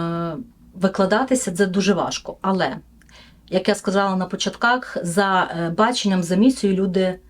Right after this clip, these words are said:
підуть. І почали звертатися. Тобто ми почали роботу, будучи нас двоє,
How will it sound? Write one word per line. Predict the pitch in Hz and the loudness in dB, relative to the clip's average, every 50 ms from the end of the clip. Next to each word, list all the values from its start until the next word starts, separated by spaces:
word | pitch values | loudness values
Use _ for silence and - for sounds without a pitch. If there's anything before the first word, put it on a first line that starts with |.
| - - - - - - - - | -20 -20 -20 -20 -20 -20 -10 -2
підуть. | - 214 175 175 170 165 - - - - - - - - - - - - - - - - - - | 0 0 0 0 -2 -6 -8 -10 -16 -20 -20 -20 -20 -20 -20 -20 -20 -20 -20 -20 -20 -14 -4 0
І | 202 196 196 196 196 190 185 185 - | 2 2 4 4 4 4 4 2 0
почали | 214 - 294 330 320 254 | 0 2 4 4 4 4
звертатися. | 208 202 202 - - 196 185 185 - 175 - - - | 2 0 0 0 0 -2 -2 -2 -4 -8 -8 -4 0
Тобто | 220 220 - 254 254 | 0 0 2 4 4
ми | 277 302 | 4 4
почали | - 262 - - 254 247 240 | 2 0 0 2 2 4 4
роботу, | 233 233 208 226 233 233 - 208 196 180 180 | 4 6 6 6 4 6 4 4 4 4 2
будучи | 190 220 202 214 208 - 208 | 2 4 4 4 2 2 2
нас | 196 190 190 185 - | 2 4 2 0 0
двоє, | 180 185 214 277 320 339 311 311 | 0 2 4 4 4 4 2 0